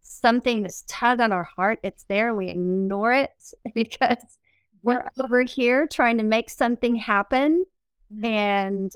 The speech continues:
Speaker 1: um, I'm just extremely proud of you. Your example for so many today is going to help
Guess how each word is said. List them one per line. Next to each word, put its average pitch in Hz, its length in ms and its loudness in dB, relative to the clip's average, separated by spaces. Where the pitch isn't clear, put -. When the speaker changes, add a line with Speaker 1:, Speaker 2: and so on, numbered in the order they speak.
Speaker 1:
um, 196 320 0
I'm 220 140 2
just 254 280 -2
extremely 220 540 -2
proud 208 220 -4
of 185 80 -6
you. 180 180 -4
Your 214 180 0
example 208 920 -2
for 226 120 -2
so 226 380 2
many 220 300 0
today 185 720 -6
is 208 240 -2
going 208 360 -2
to 226 180 -6
help 202 380 -4